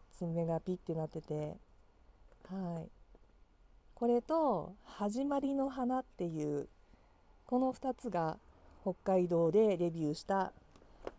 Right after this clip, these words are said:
おらいさんの新作です。こっちはね、小さい葉で、小さめの葉っぱでね、こう、葉数が多い子です。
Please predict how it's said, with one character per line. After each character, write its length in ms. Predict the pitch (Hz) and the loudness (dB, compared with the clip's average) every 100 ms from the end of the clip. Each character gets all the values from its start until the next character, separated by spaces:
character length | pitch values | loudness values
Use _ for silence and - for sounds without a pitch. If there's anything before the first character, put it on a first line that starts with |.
| - | -8
お 60 | 170 | -2
ら 140 | 165 | -2
い 40 | 170 | -2
さ 180 | 156 | -4
ん 80 | 147 | -4
の 220 | 180 196 185 | 0 0 -2
新 260 | - 156 | -6 -6
作 280 | - 143 139 | -6 -10 -8
で 160 | 139 156 | -8 -10
す。 160 | - - - - - - - | -10 -12 -10 -8 -8 -10 -4
こ 100 | 254 | -4
っ 40 | |
ち 120 | - 277 | 0 2
は 120 | 165 | 2
ね、 220 | 147 196 - - - - - - | 0 -8 -12 -20 -20 -20 -20 -6
小 160 | 202 | -4
さ 220 | 196 247 214 | 0 2 2
い 40 | |
葉 140 | 170 | 2
で、 320 | 147 151 135 175 - - - - - - - | 2 2 0 -4 -16 -20 -20 -20 -20 -20 -8
小 120 | 202 | -4
さ 100 | - | 0
め 120 | 196 | 0
の 100 | 190 | 0
葉 100 | 190 | -2
っ 40 | 185 | -4
ぱ 120 | - 170 | -2 0
で 100 | 156 | 0
ね、 200 | 139 113 - - - - | -4 -8 -16 -20 -20 -10
こ 120 | - | -6
う、 20 | |
葉 160 | 170 196 | -4 0
数 260 | 202 180 185 | 0 2 6
が 180 | 180 | 6
多 160 | 170 160 | 6 4
い 120 | 127 - - - - - - - - - - | 0 -6 -20 -20 -20 -20 -20 -20 -20 -20 -8
子 100 | 160 | -4
で 160 | 135 | -4
す。 140 | - | -6